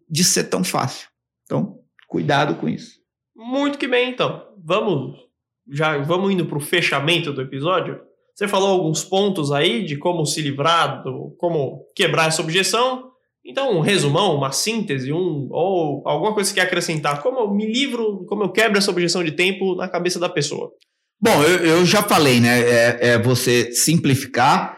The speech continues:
Speaker 1: Eu vou até pegar uma colinha aqui pra ser mais objetivo nesse final, né? É, primeiro, linguagem simples, né? É, toda vez que você é complexo,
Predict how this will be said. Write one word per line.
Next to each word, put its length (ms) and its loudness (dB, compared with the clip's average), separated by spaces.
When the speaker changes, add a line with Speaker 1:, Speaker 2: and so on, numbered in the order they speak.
Speaker 1:
Eu 120 2
vou 100 6
até 180 2
pegar 280 2
uma 180 2
colinha 380 4
aqui 160 2
pra 140 0
ser 180 2
mais 240 4
objetivo 560 0
nesse 240 0
final, 360 2
né? 220 2
É, 280 4
primeiro, 420 4
linguagem 560 4
simples, 720 0
né? 280 -4
É, 180 2
toda 320 2
vez 160 4
que 80 -2
você 220 4
é 40 4
complexo, 920 2